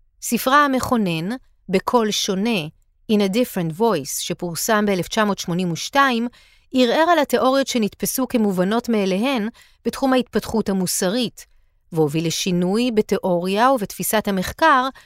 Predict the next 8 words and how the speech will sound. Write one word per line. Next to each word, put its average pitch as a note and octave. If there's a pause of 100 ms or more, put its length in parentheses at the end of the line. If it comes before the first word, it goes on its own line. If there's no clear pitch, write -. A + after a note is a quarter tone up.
(220)
בתחום C#4+
הפסיכולוגיה F#3+
באוניברסיטאות F#3+
בעולם. E3 (1040)
הספר, F#3
שהפך F#3
לרב G#3
מכר, A3+